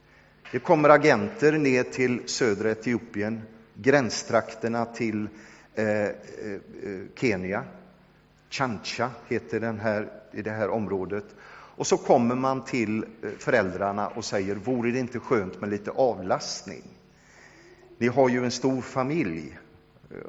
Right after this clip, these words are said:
åtta, nio barn är ju inte ovanligt." Och så säger man: "Eh, om ni låter er dotter följa med till huvudstaden så ska vi se till att hon får det bra. Hon ska få arbete, hon ska få mat, hon ska få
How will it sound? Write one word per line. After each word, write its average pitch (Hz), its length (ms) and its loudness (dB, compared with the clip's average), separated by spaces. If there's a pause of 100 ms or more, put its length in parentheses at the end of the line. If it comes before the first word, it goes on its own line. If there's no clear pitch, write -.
åtta, - 280 -4
nio 117 240 0
barn 135 300 2
är 127 40 -2
ju 113 60 -2
inte 117 180 -6
ovanligt." 110 800 -6 (440)
Och 127 100 -4
så 143 120 2
säger 127 240 4
man: 117 180 4
"Eh, 117 300 -8 (180)
om 143 340 0
ni 214 340 -2 (500)
låter 156 540 2
er 135 260 2 (340)
dotter 123 520 0 (140)
följa 120 280 0
med 104 360 -2
till 110 180 -4
huvudstaden 92 600 -6 (260)
så - 160 -6
ska 120 180 -2
vi 117 140 2
se - 180 -4
till 98 300 -4
att - 180 -14
hon 95 120 -12
får 92 200 -8
det 90 100 -10
bra. 110 320 0
Hon 113 140 -8
ska - 180 -8
få - 220 -12
arbete, 92 600 -6
hon 120 160 -12
ska - 160 -8
få 95 180 -8
mat, 104 460 -2
hon 95 80 -12
ska 95 200 -10
få 92 200 -10